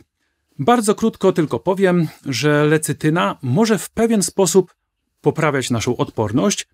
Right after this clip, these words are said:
ponieważ zwiększa zdolność komórek naszego układu immunologicznego, a dokładniej mówiąc makrofagów,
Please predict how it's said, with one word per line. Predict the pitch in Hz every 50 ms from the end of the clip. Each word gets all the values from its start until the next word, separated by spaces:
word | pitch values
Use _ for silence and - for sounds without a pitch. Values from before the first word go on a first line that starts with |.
| _ _ _ _ _ _ _ _ _
ponieważ | - 180 214 190 135 104 101 117 143 165 - - - _ _ _ _ _ _ -
zwiększa | 127 110 120 165 180 165 160 - 170 156
zdolność | 123 113 107 156 180 185 170 147 131 - -
komórek | - 139 143 143 143 131
naszego | 131 139 139 - 156 131 143 - _ _
układu | - 123 - - 147 135 127 135 - _ _
immunologicznego, | - 214 220 214 196 190 185 175 160 160 - - 175 165 151 147 156 156 147 _ _ _ _ _ _ -
a | - 220
dokładniej | 208 - - 165 143 131 127 127
mówiąc | 131 123 107 120 117 113 - - -
makrofagów, | 117 110 131 190 208 - 180 151 - 127 107 104 107 139 185 180 -